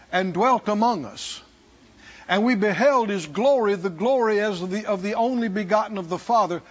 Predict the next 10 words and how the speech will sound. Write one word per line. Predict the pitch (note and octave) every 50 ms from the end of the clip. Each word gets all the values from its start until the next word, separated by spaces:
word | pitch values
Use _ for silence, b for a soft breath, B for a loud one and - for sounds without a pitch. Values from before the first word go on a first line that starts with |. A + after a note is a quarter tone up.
| B B B
full | - - - - - - F#4+ G4 E4+ C#4
of | A#3+ F#3+ E3
grace | D3 F#3+ G#3+ G3 D3 G#2 - - - - - - - - - - - - - - D4 D4 C4+ _ - - - B B B B B B B B B B B B _ _
and | - D#3+ E3+ E3+ E3+ E3+ -
truth." | - - D3+ - - - - - - - - - - - - - - - - - - - - - - - - _ - _ _ _ _ _ _ - _ _ _ _ _ _ _ _ _ _ _ b b b b b b b b b b b b b b
Now, | F3 F#3+
people | - D4+ E4 - A3 F#3
scoff | - - - - B3+ B3+ B3 A#3 G#3 - -
and | F#3 F3+ F3+ F3
mock | F3+ F3 E3+ E3+ F3+ A3 - - - -